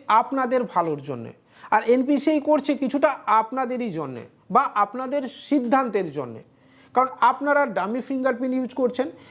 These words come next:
ওই যে একটা কথা বলে না, "দোষ করে একজন আর ফল ভোগ করে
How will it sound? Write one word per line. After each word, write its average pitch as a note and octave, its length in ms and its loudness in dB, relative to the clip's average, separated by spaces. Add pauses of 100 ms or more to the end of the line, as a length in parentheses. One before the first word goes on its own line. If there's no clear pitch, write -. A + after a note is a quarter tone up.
(200)
ওই C#4 120 6
যে D#4+ 60 2
একটা D#4 260 2
কথা C4 260 0
বলে C#4+ 200 2
না, G3+ 180 -6 (360)
"দোষ C#4 300 2
করে C#4+ 280 4 (120)
একজন F3+ 560 -4 (420)
আর F3+ 160 4
ফল A#3 340 -2
ভোগ A#3+ 240 0
করে A3+ 280 2